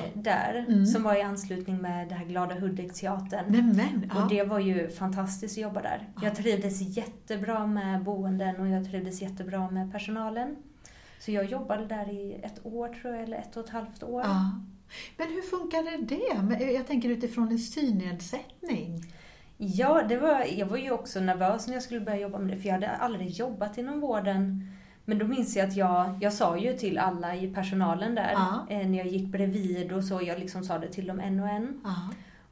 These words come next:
Speaker 1: Och då var det en av dem som jobbade där, Hillevi hette hon,
Speaker 2: <laughs> Ja,
Speaker 1: som,
Speaker 2: ja.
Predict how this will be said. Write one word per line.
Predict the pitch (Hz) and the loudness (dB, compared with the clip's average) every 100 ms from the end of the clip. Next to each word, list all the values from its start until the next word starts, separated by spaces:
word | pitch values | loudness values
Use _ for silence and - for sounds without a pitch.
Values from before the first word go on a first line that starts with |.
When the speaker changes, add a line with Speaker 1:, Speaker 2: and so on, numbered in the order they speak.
| - - | -16 -6
Speaker 1:
Och | 202 196 190 190 190 | -2 0 2 2 0
då | 190 | -4
var | 202 247 180 | 0 2 2
det | 202 240 247 - | 2 0 -4 -2
en | 240 190 | 0 2
av | 202 | 2
dem | 190 175 170 170 | 2 0 -2 -6
som | 175 202 | -4 0
jobbade | 202 196 220 | 0 0 0
där, | 247 226 | 0 0
Hillevi | 180 208 180 180 190 190 - | -2 -2 -2 -2 -4 -4 -6
hette | 208 - | -8 -2
hon, | 240 226 311 | 2 4 6
Speaker 2:
<laughs> | |
Ja, | 285 | 8
Speaker 1:
som, | - 339 285 277 262 | 12 12 12 12 10
Speaker 2:
ja. | 262 | 10